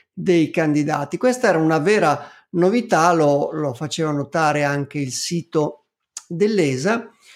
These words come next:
e, eh, questa capsula del tempo è ancora online. Il sito utilizzato allora dai candidati, eh, ricordiamo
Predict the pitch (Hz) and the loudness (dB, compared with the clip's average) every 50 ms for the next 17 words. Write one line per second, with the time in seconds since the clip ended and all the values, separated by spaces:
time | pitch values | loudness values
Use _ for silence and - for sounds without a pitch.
0 | - _ _ _ _ _ _ _ _ _ _ - 220 220 233 220 - - 185 180 | -20 _ _ _ _ _ _ _ _ _ _ 0 2 2 2 0 -2 -2 -2 -2
1 | 165 - - 226 233 214 226 233 220 220 262 262 247 254 - - 190 175 165 156 | -2 0 0 0 0 0 0 0 0 2 2 2 2 0 -2 0 2 2 2 2
2 | 254 302 330 - - 185 156 139 139 147 147 - 254 240 180 151 151 156 143 - | 2 0 0 -2 -2 0 0 0 0 -2 0 2 2 2 2 2 0 -2 -2 -2
3 | - 175 175 170 170 170 170 175 175 165 151 139 135 139 143 147 151 147 147 147 | 0 2 2 4 2 2 2 2 2 2 2 2 0 0 0 -2 -2 0 0 0
4 | 151 151 180 - 240 190 175 170 139 - - - 202 202 185 - - - 156 139 | -2 -2 -4 -6 -6 -4 -4 -2 -2 -4 -6 -4 -2 -4 -4 -4 -2 -2 -2 -2
5 | 123 - - _ _ _ _ _ _ - 185 - 185 165 165 156 143 180 180 175 | -2 -4 -10 _ _ _ _ _ _ -6 -4 0 0 2 2 2 2 2 2 2
6 | 165 - 170 160 160 165 180 175 160 147 135 151 156 151 - 160 156 170 190 220 | 2 0 0 0 2 2 4 4 2 2 0 0 -2 -2 -2 -2 0 0 2 2
7 | 202 170 151 135 127 131 131 - 160 165 175 180 - - _ - 170 151 147 147 | 2 2 2 2 2 0 -2 0 0 0 0 0 -2 -10 _ -14 -10 -8 -8 -8
8 | - - 156 135 127 160 160 160 160 175 170 165 165 - _ | -6 -6 -6 -4 -2 0 0 2 2 2 2 0 0 -4 _